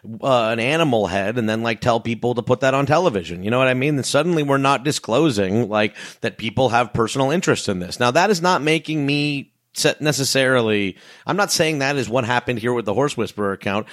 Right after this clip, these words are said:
except in the way that, like, you know, the only reason why he got a job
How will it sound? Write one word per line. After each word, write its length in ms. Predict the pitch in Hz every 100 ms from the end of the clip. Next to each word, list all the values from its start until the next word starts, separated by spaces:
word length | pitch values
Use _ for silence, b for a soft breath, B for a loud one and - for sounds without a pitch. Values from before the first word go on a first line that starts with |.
| B B
except 400 | 147 202 196 -
in 180 | 180 180
the 100 | 170
way 220 | 160 160
that, 160 | 156 117
like, 320 | 147 143 - b b b _ -
you 140 | 170
know, 180 | 151 143 -
the 140 | 160
only 260 | 151 180 185
reason 460 | 165 180 147 165 143
why 160 | 143
he 160 | 143 143
got 220 | 147 147
a 60 | 143
job 680 | 120 127 139 127 104 -